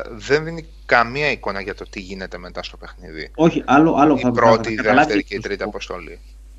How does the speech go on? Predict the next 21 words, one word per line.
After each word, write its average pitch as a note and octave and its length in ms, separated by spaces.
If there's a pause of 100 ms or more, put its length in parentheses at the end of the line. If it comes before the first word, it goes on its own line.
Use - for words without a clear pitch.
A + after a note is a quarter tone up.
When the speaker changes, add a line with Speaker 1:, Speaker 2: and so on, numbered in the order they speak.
Speaker 2:
Θα A2+ 80
σου A#2+ 140
πω, C3 120
θα B2 80
σου B2 120
πω B2 140
τι B2+ 100
εννοώ. F#2 320 (720)
Ε, A#2 240 (160)
φαίνεται, D3+ 540
τουλάχιστον C3+ 420 (1120)
έχοντας C3+ 380
παίξει, C3 340 (100)
έχω A#2+ 320
παίξει G#2+ 220
καμιά G#2+ 180
διακόσιες G#2+ 360
τριακόσιες A2 420
ώρες G#2 200
Dark G#2 140 (100)
Souls, B2+ 120